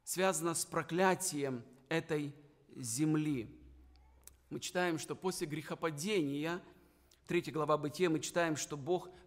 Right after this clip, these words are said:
проклял землю за грех Адама. Помните, да? «Проклята земля за тебя, со скорбью будешь питаться». От неё во все жизни, дни жизни твоей. И когда мы будем рассматривать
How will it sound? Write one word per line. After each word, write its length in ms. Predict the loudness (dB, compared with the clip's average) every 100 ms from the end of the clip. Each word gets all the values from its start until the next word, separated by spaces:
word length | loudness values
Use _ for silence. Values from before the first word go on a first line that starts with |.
| -6
проклял 520 | 0 0 2 2 2
землю 680 | -2 0 0 0 2 0 0 -8 -20 -12
за 220 | -4 -2
грех 340 | 0 0 0 -4
Адама. 460 | -2 0 -2 -6 -12 -20 _ _ _ _
Помните, 300 | 0 0 0
да? 180 | 2 2
«Проклята 580 | 4 6 6 4 2 2
земля 380 | 4 4 6 4
за 160 | 2
тебя, 400 | -2 -2 2 2
со 120 | 0 -4
скорбью 460 | 0 2 2 0
будешь 260 | 0 -2 -2
питаться». 680 | -6 -2 0 0 -2 -2 -6 -20 -2 -2
От 160 | 2
неё 220 | 4 4
во 100 | 4
все 240 | 2 2 2
жизни, 580 | 2 -2 -2 -2 -2 -4 -8
дни 160 | -2 0
жизни 400 | 2 0 0 -2
твоей. 560 | 0 0 0 -2 -6 -16 -20 _ _ -20 -20 _
И 100 | 0
когда 260 | 2 0 0
мы 120 | 0
будем 360 | -2 0 0 0
рассматривать 840 | 0 0 0 0 0 2 0 0